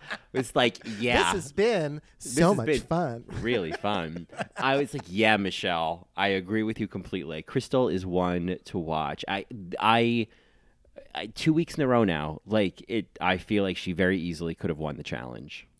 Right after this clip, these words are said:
Speaker 1: I mean, it, it just kind of, uh, I know I wanna talk about the other commercials, but just talking about the runway, 'cause I don't have much to say about the runway, except that all the girls were pretty and the gowns were nice, and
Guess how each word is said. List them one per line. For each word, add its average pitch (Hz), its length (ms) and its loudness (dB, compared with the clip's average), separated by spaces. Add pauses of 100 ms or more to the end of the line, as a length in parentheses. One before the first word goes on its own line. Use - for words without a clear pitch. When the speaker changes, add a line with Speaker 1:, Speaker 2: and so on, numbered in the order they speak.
(100)
Speaker 1:
I 220 100 -12
mean, 233 240 -10
it, 202 340 -12
it 190 120 -12
just - 360 -10
kind 196 200 -4
of, 143 260 -6 (100)
uh, 170 220 -12
I 160 60 -4
know 175 100 0
I 160 120 0
wanna 170 220 2
talk 160 200 0
about 151 160 2
the 143 80 0
other 131 120 2
commercials, 135 440 -4
but 127 180 -10
just 151 220 -12
talking 175 240 -2
about 139 220 -4 (420)
the 127 100 -2
runway, 123 540 -4
'cause 147 160 -10
I 185 80 0
don't 349 140 0
have 233 160 -4
much 160 280 -4
to 151 80 -6
say 180 220 0
about 160 180 0
the 135 80 -6
runway, 202 560 -8
except - 460 -6 (420)
that 160 280 -6
all 190 180 2
the 294 80 -8
girls 233 260 -2
were 247 80 -10
pretty 175 440 -2 (180)
and 170 100 -8
the 170 60 -6
gowns 185 320 -6
were 226 100 -4
nice, 151 520 -8 (440)
and 165 300 -6